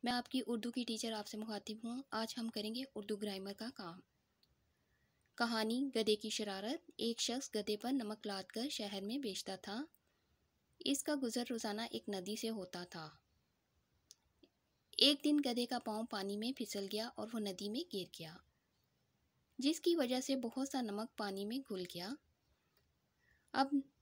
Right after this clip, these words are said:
नमक का वज़न बहुत कम हो गया। वो बहुत आसानी से उठा और चल दिया। गधे ने दूसरे दिन सोचा कि आज खुद नदी में बैठ जाऊंगा, ताकि कल की तरह आज भी वज़न कम हो जाए। वो ये सोचकर नदी में बैठ गया और नमक घुल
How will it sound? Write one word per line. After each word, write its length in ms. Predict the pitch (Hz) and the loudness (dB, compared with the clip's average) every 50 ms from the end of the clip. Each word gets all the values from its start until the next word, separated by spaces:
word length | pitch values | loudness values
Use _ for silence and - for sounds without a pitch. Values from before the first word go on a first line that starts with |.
| _ - 247 | _ -2 0
नमक 320 | - 226 233 294 359 - - | 2 4 4 4 2 0 0
का 80 | 269 247 240 240 247 | 0 0 0 0 0
वज़न 300 | 226 208 - 233 247 269 | 0 0 2 2 2 2
बहुत 320 | 262 226 220 - 285 - - | 2 0 0 -2 -2 -2 -2
कम 200 | 226 214 233 269 | -2 -2 -2 -2
हो 180 | 247 233 185 170 165 - | 0 0 -2 -2 -2 -4
गया। 140 | 180 175 165 165 180 - - - | -8 -8 -8 -8 -14 -12 -6 -4
वो 100 | 226 233 | -2 0
बहुत 320 | - 262 262 302 311 - - 233 | 0 0 2 0 0 -2 -2 0
आसानी 380 | 226 - 233 208 208 220 233 262 | 2 2 2 2 2 2 0 0
से 120 | - 269 | 0 -2
उठा 300 | - - 214 208 233 233 | 0 -2 -2 -2 -2 -2
और 200 | 226 - 220 220 214 | -2 -2 -2 -2 -2
चल 240 | - 202 175 170 175 - | -2 -4 -4 -4 -6 -8
दिया। 220 | 165 165 170 156 165 - _ _ _ _ _ _ _ _ _ _ _ _ _ _ _ _ _ _ - 233 | -10 -10 -10 -10 -12 -14 _ _ _ _ _ _ _ _ _ _ _ _ _ _ _ _ _ _ 0 4
गधे 260 | 240 254 254 311 339 | 4 6 8 8 10
ने 120 | 339 339 294 | 10 8 8
दूसरे 320 | 262 240 233 - 269 262 | 6 4 4 4 4 4
दिन 140 | 240 262 262 | 6 4 4
सोचा 360 | - 226 202 202 - 220 226 | 4 2 -2 -2 0 0 0
कि 120 | 226 - 233 214 | 0 0 0 2
आज 220 | 214 214 214 - - | 2 0 0 -2 -4
खुद 220 | - - 254 - - 254 | -4 -4 -4 -2 -2 0
नदी 300 | 226 208 185 190 208 214 | 0 0 2 2 2 2
में 220 | 214 214 233 269 | 2 2 0 0
बैठ 240 | 247 202 185 190 185 - | 0 0 -2 -2 -2 -2
जाऊंगा, 440 | 190 180 175 175 180 202 220 311 359 - _ _ _ _ _ _ _ _ _ _ _ _ _ - | -4 -2 -4 -4 -4 -4 -4 -4 -4 -6 _ _ _ _ _ _ _ _ _ _ _ _ _ 4
ताकि 320 | 254 262 262 - 285 269 | 4 4 6 6 4 4
कल 220 | 269 - 240 247 254 | 4 4 4 4 4
की 140 | - 262 262 | 2 2 2
तरह 380 | - 214 208 208 233 226 214 | 2 2 0 0 -2 -2 -2
आज 220 | 208 208 214 - - - | -2 -2 -2 -2 -2 -2
भी 140 | 214 220 220 | 0 0 2
वज़न 320 | 220 202 190 - 254 359 - - | 0 0 0 0 -2 -4 -2 -2
कम 200 | 233 202 202 202 - | -4 -4 -4 -4 -4
हो 120 | 202 180 180 - | -6 -6 -4 -4
जाए। 220 | - 175 160 160 170 - _ _ _ _ _ _ _ _ _ - - - _ _ - | -4 -6 -6 -8 -10 -16 _ _ _ _ _ _ _ _ _ -20 -20 -20 _ _ 2
वो 100 | 247 277 | 6 6
ये 180 | 294 302 330 330 | 8 8 8 6
सोचकर 400 | - 294 269 277 269 - 285 277 | 6 6 4 4 4 4 4 4
नदी 240 | 254 226 208 226 226 | 4 4 4 2 2
में 160 | 240 247 233 | 2 2 2
बैठ 260 | 226 202 196 202 - - | 2 2 0 0 0 0
गया 160 | 220 220 220 | 0 0 -2
और 220 | - - - 220 220 | -2 -2 0 0 2
नमक 340 | 208 208 190 226 294 359 - - | 2 2 2 0 0 -2 -2 0
घुल 220 | 208 208 208 202 | 2 2 2 2